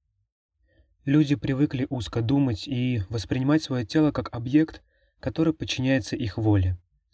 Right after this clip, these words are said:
Это же мы каждый день заставляем вставать его с постели, чистить зубы, принимать пищу, ходить на работу. А если с телом что-то не так, идем к другим людям, чтобы решить проблему.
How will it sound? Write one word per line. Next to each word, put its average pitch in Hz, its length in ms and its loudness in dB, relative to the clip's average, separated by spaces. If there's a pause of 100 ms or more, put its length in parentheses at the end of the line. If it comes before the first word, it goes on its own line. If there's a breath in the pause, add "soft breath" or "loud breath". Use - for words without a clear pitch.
(140)
Это 110 200 -2
же 107 140 2
мы 117 280 2
каждый 104 320 0
день 107 180 4
заставляем 107 600 2
вставать 104 440 -4
его 104 100 0
с 95 80 -4
постели, 104 680 -2 (280 soft breath)
чистить 101 420 -2
зубы, 107 340 2
принимать 101 640 0
пищу, 113 400 -6
ходить 98 380 -2
на 107 100 0
работу. 95 560 0 (600 soft breath)
А - 80 -4
если 131 180 -6
с - 80 -4
телом 139 260 2
что-то - 280 -4
не 139 100 2
так, 156 320 -2
идем 113 340 2
к 107 40 0
другим 113 320 0
людям, 120 440 0 (200 soft breath)
чтобы 139 260 -2
решить 123 300 -2
проблему. 95 560 2